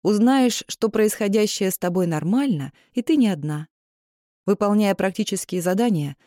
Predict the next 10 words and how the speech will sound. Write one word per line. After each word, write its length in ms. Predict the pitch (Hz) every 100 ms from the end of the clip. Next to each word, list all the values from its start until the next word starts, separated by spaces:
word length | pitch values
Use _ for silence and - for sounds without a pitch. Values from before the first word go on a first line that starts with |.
| _
ты 100 | -
будешь 300 | 226 240 233
не 100 | 233
только 300 | 240 302 -
становиться 760 | 180 - 180 180 180 - 175 - _
той 220 | - 185
мамой, 360 | 180 190 180 160
которой 420 | - 156 160 165
хочешь 440 | - 175 - 180 175
быть, 320 | 160 139